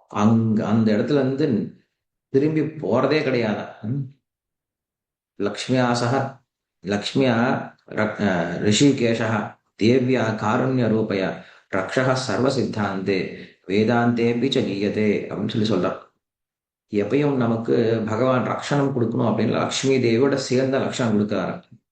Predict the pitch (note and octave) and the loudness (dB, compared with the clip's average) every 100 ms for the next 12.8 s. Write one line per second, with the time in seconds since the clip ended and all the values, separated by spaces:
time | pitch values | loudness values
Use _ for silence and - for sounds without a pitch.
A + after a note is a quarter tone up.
0 | _ _ _ _ _ _ _ - - F2+ | _ _ _ _ _ _ _ -8 -4 -2
1 | G2+ - D#3 C3+ B2 D3+ D#3+ C#3 B2+ B2 | -4 0 2 2 2 0 0 0 0 0
2 | G#2+ G#2+ C3 C3 C3 F2 F#2 G#2 C3 C3 | 2 2 0 -2 -2 -2 -2 0 2 2
3 | C3 C3+ C3+ A#2+ B2 G#2 A2+ C3+ C3 A#2+ | 2 2 0 0 0 0 0 0 0 0
4 | A#2+ A#2+ A#2+ G2+ B2 B2+ A2+ A2 A2+ A#2 | 0 2 0 0 0 0 0 0 0 0
5 | A2+ A2 G2 G#2+ G#2+ B2 A#2 F2+ G2 A#2+ | -2 -2 -2 2 2 2 0 0 2 2
6 | B2 A2 - C#3 C3 B2+ B2 G#2+ G2+ G2+ | 2 0 -2 -2 2 2 2 0 0 0
7 | F#2 F#2+ A#2+ G#2+ G2+ G2+ A2+ G2+ A2 G#2 | -2 0 0 0 2 2 2 0 0 2
8 | A#2 F#2+ F#2+ F#2+ - - G2+ - A2 A2 | 0 0 -4 -6 -8 -10 -4 2 4 4
9 | A#2 A2 A2 A2+ F#2+ F#2 E2+ - - B2+ | 4 2 2 0 0 -2 -2 -8 -14 -18
10 | _ _ _ _ _ _ _ _ _ G#2+ | _ _ _ _ _ _ _ _ _ -6
11 | G2+ G#2 D3 C3+ B2+ B2 G#2+ A2+ C3 B2 | -4 -2 2 2 4 2 0 0 0 0
12 | A#2 G#2+ G#2 G2 F#2+ A2 D3+ | 0 0 0 -4 -2 -2 -2